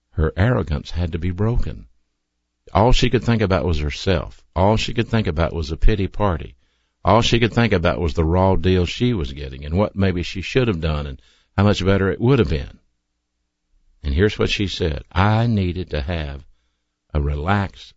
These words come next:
mental attitude, and I needed to use the faith rest drill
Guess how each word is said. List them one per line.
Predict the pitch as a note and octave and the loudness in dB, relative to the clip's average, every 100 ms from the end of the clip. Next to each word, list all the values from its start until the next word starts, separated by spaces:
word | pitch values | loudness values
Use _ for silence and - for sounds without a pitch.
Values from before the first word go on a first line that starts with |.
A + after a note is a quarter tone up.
| _ | _
mental | E2 F2 F#2+ F#2 - | 0 2 2 -2 -4
attitude, | F#2 F2+ D#2 - E2+ D#2+ D#2+ - _ _ _ _ - | -2 -2 -6 -6 -6 -6 -10 -14 _ _ _ _ -4
and | D#2+ | 0
I | F2 A#2+ A#2+ | 2 2 2
needed | A#2 G#2+ G#2+ | 2 2 0
to | G2 | -2
use | G2 E2 D2+ D#2+ D2+ | -4 -4 -6 -8 -10
the | D2 | -12
faith | - F2+ E2+ - | 0 0 0 0
rest | E2+ D#2+ D#2+ | -2 0 -2
drill | F2 A#2 F2+ A#1+ - | 0 2 2 -2 -14